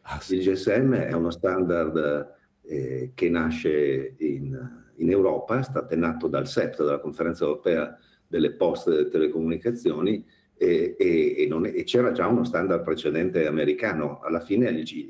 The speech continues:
Speaker 2: il G S M si è imposto anche negli Stati Uniti, in tutto il mondo. Quindi abbiamo le competenze, le capacità? Assolutamente sì.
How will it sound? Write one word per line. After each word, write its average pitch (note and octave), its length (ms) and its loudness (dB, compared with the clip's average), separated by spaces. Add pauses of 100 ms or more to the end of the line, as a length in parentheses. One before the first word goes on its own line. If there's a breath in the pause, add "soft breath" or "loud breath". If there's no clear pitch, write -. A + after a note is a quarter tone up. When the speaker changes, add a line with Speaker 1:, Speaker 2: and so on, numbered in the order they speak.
Speaker 2:
il D2+ 120 -8
G D2+ 100 -2
S E2+ 260 0
M B2 100 2
si E2 160 -4
è - 20 -2
imposto C#2+ 420 -6
anche F2+ 280 -6
negli D#2+ 200 0
Stati D#2+ 300 -6
Uniti, E2+ 360 -2 (320 soft breath)
in F2 160 0
tutto - 260 0
il C#3+ 80 0
mondo. D2+ 420 0 (220)
Quindi E2+ 440 0 (100)
abbiamo A#2+ 400 2
le F2+ 160 4
competenze, F#2 760 0
le D#2+ 120 2
capacità? - 640 -4
Assolutamente E2 920 0
sì. - 260 -4